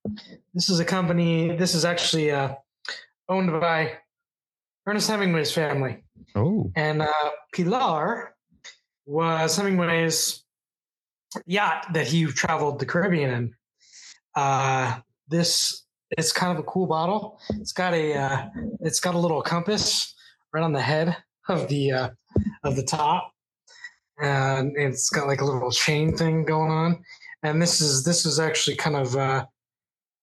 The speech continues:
Speaker 1: I guess this company makes a whole line of rums that are made, uh, inspired by Hemingway. Uh, it's delicious.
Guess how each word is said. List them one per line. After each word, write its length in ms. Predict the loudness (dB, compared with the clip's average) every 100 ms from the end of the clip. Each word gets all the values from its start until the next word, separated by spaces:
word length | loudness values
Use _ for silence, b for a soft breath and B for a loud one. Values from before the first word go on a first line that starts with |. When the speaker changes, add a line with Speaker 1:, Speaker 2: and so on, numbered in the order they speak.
| _ _ _ -2
Speaker 1:
I 120 | 2
guess 280 | 2 2 2
this 160 | 0
company 360 | 0 0 2 2
makes 340 | 2 0 0
a 40 | -2
whole 300 | 0 0 0
line 480 | 0 0 0 -2 -4 B B B
of 160 | -4 -2
rums 720 | 0 0 0 2 2 0 -2
that 180 | -2 0
are 160 | 0 2
made, 560 | 2 2 2 0 -2 -8 _ B B B _ _ _ -4
uh, 240 | 0 0 2
inspired 880 | 2 2 0 0 2 2 0 0 -2
by 480 | 0 0 0 -2 -6 b b b -2
Hemingway. 560 | 0 0 -2 -4 -6 -8 -14 -16 -6 -6 -2
Uh, 340 | 0 0 0 0
it's 180 | 0
delicious. 640 | 0 0 -2 -4 -6 -8